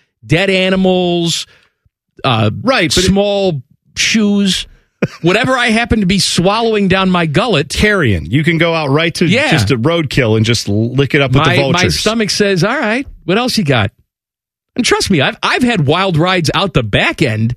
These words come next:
Speaker 2: <laughs> Well,
Speaker 1: this week.
Speaker 2: I just think you're just someone who's not predisposed to vomiting. 'Cause there are, I mean, like, I know people
Speaker 1: I used to vomit quite a bit.
Speaker 2: You did?
Speaker 1: Yeah.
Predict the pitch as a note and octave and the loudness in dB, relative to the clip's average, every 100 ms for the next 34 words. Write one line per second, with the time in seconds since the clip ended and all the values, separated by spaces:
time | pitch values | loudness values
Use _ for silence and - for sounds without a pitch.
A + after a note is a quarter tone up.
0 | - A2+ - - - - B3+ - - A#3 | 0 0 0 -2 -2 0 -2 -2 -4 -4
1 | - F#4+ - C#3+ D4 - D3+ G3+ A#3 C4+ | -2 -2 2 2 2 0 0 0 0 0
2 | C4 - A#3+ F#3 E3+ G3 F#3 E3+ F#3 E3+ | -2 0 -2 0 0 0 0 0 0 2
3 | E3 B2+ D#3 D3+ C#3 - _ - E3+ C#3 | 2 2 2 0 -2 -8 _ -2 0 0
4 | - D3 C3+ - G#2 D#3 F#3+ C#3 E2+ C#2 | 0 0 0 -2 -2 0 0 0 -2 -8
5 | - - D#3 G#3+ G#3 - G#3+ A3 F3 B2 | -6 -2 0 0 0 -2 0 0 0 -2
6 | - _ _ _ - F#3+ F3 - - A3+ | -4 _ _ _ -4 -2 -2 -4 -2 0
7 | A3+ A3+ C4 F#3 E3+ B2 C3+ C3 C#3 F3+ | 0 0 0 0 2 2 2 2 0 -2
8 | - D3 C3+ C3+ A#2 B2+ A2 G2+ F#2+ - | -2 -2 0 0 0 0 0 0 -2 -6
9 | _ _ _ _ _ - A#2 D#3+ A3 - | _ _ _ _ _ -4 0 0 0 -2
10 | C3 | -2